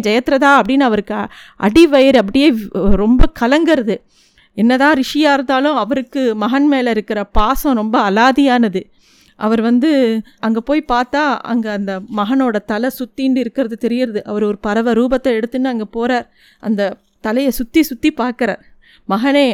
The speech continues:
அப்படின்னு கதறார். "உனக்கு இந்த நிலைமையா? என் ஆத்மாவே நொறுங்கறதே" அப்படின்னு கதறார்.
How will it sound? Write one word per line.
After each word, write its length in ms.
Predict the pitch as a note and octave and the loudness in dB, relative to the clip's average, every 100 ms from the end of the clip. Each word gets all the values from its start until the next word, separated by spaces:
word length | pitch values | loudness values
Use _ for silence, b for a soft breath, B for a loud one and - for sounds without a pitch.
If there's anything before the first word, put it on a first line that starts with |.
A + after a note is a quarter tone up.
| G3 | -4
அப்படின்னு 520 | G3 C4+ D#4+ C4 C4 D#4 b b _ _ | -2 0 0 -2 -4 -8 b b _ _
கதறார். 560 | A3 A3+ F#4 E4 - _ _ _ _ | -4 0 0 0 -4 _ _ _ _
"உனக்கு 340 | F#3+ B3+ C#4+ | 2 2 4
இந்த 180 | D#4 D4 | 2 4
நிலைமையா? 540 | C#4+ C#4 D4+ D4 C4+ A3+ _ b b | 2 2 2 2 0 -2 _ b b
என் 220 | A3+ A3 | -2 0
ஆத்மாவே 580 | G3+ A#3+ - D#4+ D#4+ E4 E4 | 4 2 4 4 6 6 4
நொறுங்கறதே" 720 | B3+ D4 D4+ B3+ C4+ D4+ C4+ | 4 6 4 6 6 4 2
அப்படின்னு 260 | G#3 A3 D4 - | 0 2 2 0
கதறார். 420 | G3+ A3+ A#3+ A3 | -2 -2 -2 -4